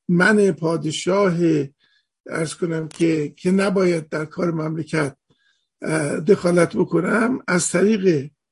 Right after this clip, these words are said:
رفراندوم ششم بهمن صاحب یک مأموریتی از طرف مردم شدم که این مملکت رو نجات بدم و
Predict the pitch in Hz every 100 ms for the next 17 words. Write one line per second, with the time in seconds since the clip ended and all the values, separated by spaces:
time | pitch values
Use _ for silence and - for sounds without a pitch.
0 | _ _ 175 190 160 165 160 170 208 175
1 | 139 151 170 180 165 160 151 185 208 214
2 | 196 _ _ _ _ - - 185 165 196
3 | 214 202 196 185 156 165 175 160 196 220
4 | 226 190 - 202 170 196 208 170 180 170
5 | 180 175 170 165 156 _ _ _ _ -
6 | 202 202 180 180 156 185 196 196 165 151
7 | 180 180 170 175 175 165 160